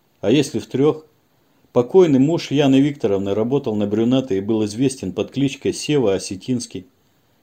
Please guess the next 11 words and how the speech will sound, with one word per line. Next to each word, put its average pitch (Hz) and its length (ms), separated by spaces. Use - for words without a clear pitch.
Его 139 240
застрелили 131 600
пять 98 260
лет 101 200
назад». 95 360
«Фига 98 320
себе», 90 260
обалденно 101 560
выдохнул 92 480
Купцов. 82 460
«А, 110 340